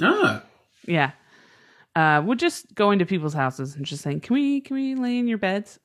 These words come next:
Speaker 2: Um,
Speaker 1: <laughs>
Speaker 2: no, we went to a mall 'cause they had, like, the mattresses that we wanted. And so I was, like, holding my girlfriend's hand. And, like, definitely there were a couple of people who were, like,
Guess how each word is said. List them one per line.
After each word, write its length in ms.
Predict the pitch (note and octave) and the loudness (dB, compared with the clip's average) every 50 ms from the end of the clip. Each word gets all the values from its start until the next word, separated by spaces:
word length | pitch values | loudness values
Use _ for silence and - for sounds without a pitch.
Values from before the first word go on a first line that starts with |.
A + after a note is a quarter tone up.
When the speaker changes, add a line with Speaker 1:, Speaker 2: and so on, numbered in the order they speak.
| _ _ - | _ _ 0
Speaker 2:
Um, 800 | E3 E3 D#3+ D#3+ D#3 D3+ D3+ D3+ D3 D3 D3 C#3+ C#3 D3 - - | 2 4 4 4 6 6 4 4 2 2 0 -4 -6 -4 -2 0
Speaker 1:
<laughs> 180 | D4 - - | 0 0 0
Speaker 2:
no, 220 | G#3 F3+ F3 F3 E3 | 0 2 4 4 4
we 100 | E3 E3 | 4 2
went 180 | F3+ F#3 C4+ - | 0 -2 -2 -2
to 120 | G#3 F3 | -2 -2
a 60 | D#3+ | 0
mall 440 | D3+ D3 C#3 C3+ C#3 C#3 C#3 C#3 C#3 | 0 0 0 0 0 0 0 0 -2
'cause 200 | C#3 - D#3 D3 | -4 -8 -8 -6
they 120 | D3+ C#3+ | -4 -6
had, 320 | C#3 C#3+ C#3 C3 B2+ C3 C3 | -6 -4 -4 -4 -4 -4 -4
like, 380 | C3 C3 A#2+ A2 - - - _ _ _ _ _ _ _ _ _ _ _ _ _ _ _ - | -4 -4 -4 -6 -8 -12 -20 _ _ _ _ _ _ _ _ _ _ _ _ _ _ _ 0
the 100 | E3+ E3 | 0 2
mattresses 640 | D#3+ D#3 C#3 C#3 C#3 - E3 D#3+ - E3 D#3+ D3 | 2 2 0 0 -2 -2 -4 -4 -2 -2 -2 0
that 140 | - D#3+ D3 | 2 2 2
we 120 | C#3+ C#3+ C#3 | 2 2 -2
wanted. 500 | C3+ C3+ C3 C3+ C#3+ D#3 F3 F#3 F3 - _ _ - | -2 -2 -2 0 0 0 0 0 -2 -4 _ _ -2
And 160 | D#3+ E3 D3+ | -2 -2 -2
so 600 | - - F3 E3 D#3+ D#3 D#3 D#3 D3+ C#3+ - - _ _ _ _ _ _ _ _ _ _ _ _ _ - | 0 0 2 4 6 6 6 4 4 2 0 -6 _ _ _ _ _ _ _ _ _ _ _ _ _ 0
I 80 | E3 E3+ | 0 2
was, 120 | F3 E3 | 2 2
like, 160 | F3+ E3+ D#3 - | 2 2 0 0
holding 360 | - E3 D#3+ D#3 F3 F3+ F3+ | 0 0 0 2 2 2 2
my 100 | D#3+ D3+ | 0 0
girlfriend's 520 | D3 - D#3 D3+ D#3 - E3 D#3 D#3 C#3+ - | 0 2 2 2 2 2 0 -2 -2 -2 -4
hand. 540 | - D3+ C#3+ C#3+ C#3+ C#3+ D3+ F3+ F#3 - - _ _ _ _ _ _ _ _ _ _ _ _ _ _ _ - | -6 -4 -4 -2 -2 -2 -2 -2 -4 -4 -10 _ _ _ _ _ _ _ _ _ _ _ _ _ _ _ -2
And, 240 | - E3 E3 E3 E3 | 0 2 4 4 4
like, 220 | E3 D#3+ D3 - | 4 2 0 0
definitely 420 | - E3+ E3 E3 - F#3 F#3 F3+ | 0 0 0 2 0 0 2 2
there 120 | E3+ E3 D#3+ | 4 2 4
were 120 | D3+ D3+ | 4 2
a 60 | D3 | 2
couple 340 | D3 - - D#3 D3+ - D#3+ | 0 0 -2 -2 0 0 0
of 100 | D#3 D3 | 0 0
people 380 | - - D#3 D3 - D3+ D3+ D3+ | -2 -4 -4 -2 -2 -2 -2 0
who 120 | D#3 D#3 D3 | 0 0 0
were, 160 | C#3+ C#3 C#3+ | 0 0 0
like, 520 | C3+ C3+ A#2+ G2 C#2+ - - - - - | -2 -2 -2 -4 -6 -8 -12 -20 -20 -20